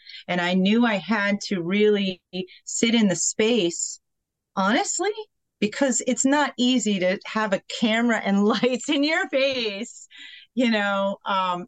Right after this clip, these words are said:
and, and it, being able to emote. And I actually sing when we do the videos. I don't lip sync because to me, I,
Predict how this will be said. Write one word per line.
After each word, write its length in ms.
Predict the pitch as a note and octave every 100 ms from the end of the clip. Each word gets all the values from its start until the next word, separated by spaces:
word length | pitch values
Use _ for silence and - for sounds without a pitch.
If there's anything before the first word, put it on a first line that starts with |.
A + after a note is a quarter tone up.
| -
and, 240 | G3+ F#3+ F3 _ _
and 140 | G3+ G3
it, 80 | - G#3 -
being 240 | G#3 G#3 G#3+
able 320 | G#3+ G#3 A#3 A3 -
to 80 | G#3
emote. 540 | G#3 F#3 F#3 G#3 G3 -
And 220 | F#3 F3+ -
I 220 | A3 A#3+ -
actually 520 | A3+ A#3 - G#3 F3
sing 560 | - - - G3+ A3 A3+
when 160 | A3
we 120 | A3+
do 120 | A3 A#3
the 120 | A3+
videos. 560 | A3 A3+ A#3 A#3 A#3 -
I 100 | G3
don't 220 | G3+ G#3 - -
lip 180 | G3 G3
sync 340 | - A#3+ B3 - _ _ - -
because 520 | F#3+ G#3 F#3+ - - -
to 100 | G#3
me, 400 | G#3 G#3 G#3 - _ _ _
I, 220 | G3+ G3